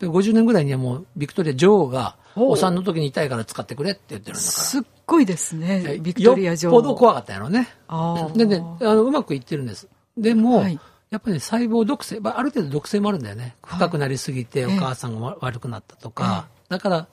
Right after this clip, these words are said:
Speaker 1: 今はエチ-、エーテル、エ-、あの、アルコールですよね。
Speaker 2: エチルアルコール？
Speaker 1: そうそう。
Speaker 2: ね、何ですか？
Speaker 1: エーテル、エーテル。
Speaker 2: エーテル。
Speaker 1: エーテル。
Speaker 2: はい、
Speaker 1: で、
Speaker 2: はい。
Speaker 1: やるように変わってますね。だから、クロロホルムの麻酔って今ほとんどないですね。
Speaker 2: あー。あー、そうなんですか。
Speaker 1: ないんです。うん。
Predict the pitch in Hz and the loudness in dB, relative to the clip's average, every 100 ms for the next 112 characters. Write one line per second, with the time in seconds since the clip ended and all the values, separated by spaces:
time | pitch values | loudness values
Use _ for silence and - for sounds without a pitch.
0 | _ 277 277 165 190 135 - - _ _ | _ -2 0 0 -6 -12 -12 -14 _ _
1 | _ 196 202 202 208 - - 185 175 _ | _ -2 0 -4 -6 -8 -4 -4 -6 _
2 | _ _ - 185 _ _ 170 196 - 233 | _ _ -12 -12 _ _ -2 0 0 -2
3 | 247 - - 120 214 - 226 214 190 - | -2 -8 -10 -6 -4 -2 -2 -2 -6 -10
4 | 160 165 190 185 185 202 202 196 175 220 | -12 -8 -6 -6 -4 2 2 4 0 -2
5 | 190 185 185 170 175 _ 269 285 240 156 | -4 -4 -6 -10 -12 _ 4 4 0 -2
6 | 214 185 - 208 196 170 214 262 165 - | -2 -2 -6 -4 -4 -2 -4 -4 -4 -4
7 | 190 160 143 113 135 131 139 131 - 110 | -2 -2 -2 -2 -4 -4 -8 -8 -10 -12
8 | - 190 240 220 254 240 202 147 127 - | -6 -2 2 2 2 2 0 -2 -6 -10
9 | 123 143 117 151 131 120 117 98 101 - | -6 -6 -6 -8 -6 -6 -8 -10 -14 -14
10 | 127 120 185 214 208 - 226 175 127 110 | -14 -12 -6 -6 -6 -4 -2 -2 -4 -6
11 | - 151 147 135 131 120 117 120 | -10 -14 -12 -10 -8 -10 -12 -14